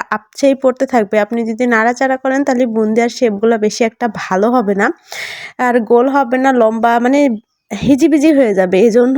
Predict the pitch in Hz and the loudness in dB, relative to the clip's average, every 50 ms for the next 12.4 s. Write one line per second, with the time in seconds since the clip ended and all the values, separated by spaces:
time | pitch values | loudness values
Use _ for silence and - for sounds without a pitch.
0 | 311 277 247 226 - - 220 202 - - 220 226 233 - 254 240 254 254 240 214 | 2 2 2 0 0 -2 -2 -2 0 -2 -4 -4 -4 -6 -4 -2 0 0 0 2
1 | 233 240 226 220 202 208 202 202 208 - 220 247 359 - _ _ _ _ - - | 2 2 2 2 2 2 2 0 0 -2 -2 -2 -2 -4 _ _ _ _ -20 -20
2 | - - - - _ - 208 269 269 233 240 277 285 285 277 254 247 247 262 254 | -20 -20 -20 -20 _ -2 2 2 2 4 4 4 4 4 2 2 0 2 2 2
3 | 240 226 233 269 277 - 254 247 254 269 262 - 269 269 262 277 277 254 254 220 | 2 2 2 0 0 0 -2 -2 -4 -4 -4 -4 -4 0 2 2 2 2 2 2
4 | 208 202 220 226 220 - 220 214 220 220 - 233 233 226 - 240 254 247 247 269 | 2 2 0 0 0 0 0 0 0 0 -2 -2 -4 -2 -2 -2 -2 0 0 0
5 | 240 214 214 233 220 233 220 214 208 220 226 233 240 254 233 214 208 220 233 240 | 0 2 0 0 0 2 2 2 0 0 -2 -4 -4 -4 -2 -2 0 0 0 0
6 | - 254 254 247 - - 214 214 233 247 - - - - 254 233 226 240 247 254 | 0 0 0 0 0 0 0 0 0 -2 -4 -8 -6 -4 -2 0 2 2 2 2
7 | 254 262 254 - 262 247 - - 226 285 339 _ _ _ _ _ - - - _ | 2 0 -2 -4 -8 -6 -4 -2 -2 -2 -4 _ _ _ _ _ -20 -20 -20 _
8 | _ - 233 233 247 254 269 254 254 285 285 269 - 277 294 285 269 - 277 302 | _ -6 -4 -2 0 0 0 0 0 -2 -2 0 0 2 2 2 2 2 0 -2
9 | 294 - 320 311 294 262 302 269 302 285 269 302 277 269 269 262 277 294 320 302 | 0 0 0 2 2 2 0 0 0 0 2 2 2 2 2 2 2 2 2 2
10 | 277 - 285 - - 302 294 277 294 285 240 233 254 254 254 277 277 277 277 277 | 0 0 -2 -4 -2 0 0 2 2 0 0 0 0 0 2 2 2 2 2 0
11 | 285 269 - 269 269 285 277 277 269 262 262 262 262 269 269 269 269 269 277 269 | 0 -2 -2 -4 -2 0 0 0 0 0 0 2 2 2 2 2 2 0 0 -2
12 | - 294 262 226 233 226 233 240 | -2 -2 0 0 0 0 0 0